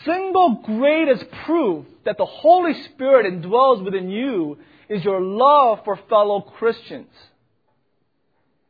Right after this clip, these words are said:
If that is present and abounding in your life, that means the Holy, you have the Holy Spirit. If that isn't abounding in your life, you could abound in all these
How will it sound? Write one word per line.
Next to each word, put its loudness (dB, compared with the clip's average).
If -12
that 4
is 0
present -2
and -10
abounding -2
in -8
your -4
life, -6
that -6
means -8
the -20
Holy, -10
you -12
have -10
the -18
Holy -16
Spirit. -16
If -20
that -6
isn't -6
abounding -8
in -14
your -16
life, -16
you -14
could -8
abound -6
in -8
all -2
these -10